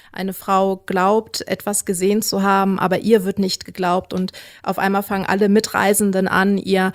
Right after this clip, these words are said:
ähm, einzureden, sie hätte sich das nur eingebildet und das ist für mich auch tatsächlich schon so eine, ja, so ein Hinführen auf das, äh, Motiv, was wir dann ja auch in Rebecca haben mit der Frau, die ihrem eigenen Verstand nicht mehr glauben kann. Das ist aber auch, ähm,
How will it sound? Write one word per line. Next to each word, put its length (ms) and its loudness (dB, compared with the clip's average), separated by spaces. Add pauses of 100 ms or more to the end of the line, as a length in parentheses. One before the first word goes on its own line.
(260)
ähm, 220 2
einzureden, 680 0
sie 100 2
hätte 160 -2
sich 160 -2
das 200 -2
nur 120 2
eingebildet 840 2
und 220 -4 (220)
das 140 -6
ist 140 -4
für 80 -2
mich 300 0
auch 360 0
tatsächlich 480 -2
schon 200 -2
so 140 -2
eine, 280 -2 (260)
ja, 120 -4
so 80 -4
ein 80 2
Hinführen 760 2
auf 240 -4
das, 320 -2
äh, 220 -2
Motiv, 460 -6
was 140 -4
wir 60 -4
dann 160 -4
ja 120 -4
auch 100 -8
in 100 -2
Rebecca 460 -4
haben 240 -4
mit 160 -6
der 100 -6
Frau, 240 2
die 140 0
ihrem 180 -2
eigenen 360 -2
Verstand 500 -2
nicht 160 -4
mehr 140 -4
glauben 320 -6
kann. 220 -2 (360)
Das 160 -4
ist 180 -2
aber 340 2
auch, 280 2 (340)
ähm, 440 -2